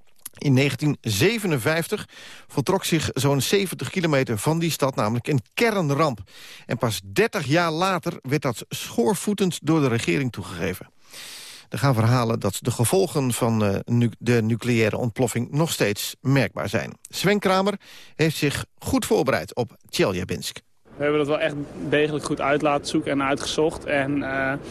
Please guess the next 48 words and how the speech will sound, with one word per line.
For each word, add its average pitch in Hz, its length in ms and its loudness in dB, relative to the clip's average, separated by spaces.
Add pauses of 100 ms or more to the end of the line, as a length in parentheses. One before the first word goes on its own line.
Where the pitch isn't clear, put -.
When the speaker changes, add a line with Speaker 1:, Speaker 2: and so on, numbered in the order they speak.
(1200)
Speaker 2:
ja, 139 220 2
totale 160 440 0
onzin 170 280 0
is 151 80 2
het - 120 -10
zeker 165 300 0
niet. 160 240 2
En, 143 300 2
eh, 139 300 0 (460)
ja, 151 100 2
het 139 120 2
is - 100 -4
wel 151 240 4
iets, 147 180 0
eh, 143 260 4
waar 139 180 0
je, 147 100 -2
waar 139 180 -2
je 143 80 -2
van 147 140 -4
tevoren 160 400 0
gewoon, 147 340 0 (160)
waar 151 140 2
je 151 60 2
dat 139 120 -2
goed 165 200 -2
uit 180 180 2
moet 165 160 0
zoeken. 131 300 -4
En, 139 300 0
eh, 135 200 -2 (460)
ja, 147 80 2
het 139 120 2
zijn 143 220 0
toch, 139 280 -2
eh, 139 240 2
geen 143 260 -2
kleine 147 380 0
risico's 127 580 -4
als 143 160 -2
het - 80 -8
eventueel 135 400 -2
wel 151 260 4
ernstig 123 320 -8
is. 139 240 -8
Dus, 143 280 -2
eh, 143 80 -2
ja, 139 120 -2